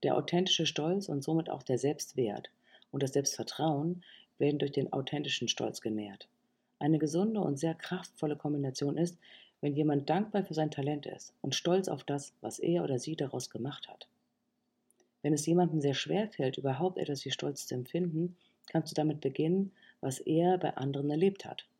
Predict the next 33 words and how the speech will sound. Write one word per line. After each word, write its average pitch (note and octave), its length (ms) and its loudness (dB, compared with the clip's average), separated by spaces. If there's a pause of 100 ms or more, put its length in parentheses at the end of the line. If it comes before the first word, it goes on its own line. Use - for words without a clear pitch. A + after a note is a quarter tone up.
(260)
Worauf D#3 280 2
könnte A#3+ 380 0
jemand A#2 340 2
anderes A#2 300 -6
stolz F#2+ 320 -6
sein? G#2+ 240 -12 (400)
Oder D3 240 2
worauf C#3+ 180 0
sind C#3+ 220 -2
Menschen D3 360 -2
stolz, D#3 440 -2 (320)
die D#3+ 60 0
jemandem D3 340 2
sehr C#3 200 2
nahe E3+ 280 2
stehen? - 380 -10 (800)
Das E3+ 180 2
hilft G3+ 300 2
ebenfalls, F3 480 4
dem C#3 120 -4
Gefühl D#3 360 2
näher D3+ 320 2
zu - 120 -6
kommen - 280 -18 (420)
und C#3 180 -4
vor - 120 -2
allem E3 240 4
ein C3+ 160 -4
positives D#3 560 -2
Verhältnis C#3+ 380 -2
dazu - 240 -6
zu - 140 -16
bekommen. - 380 -14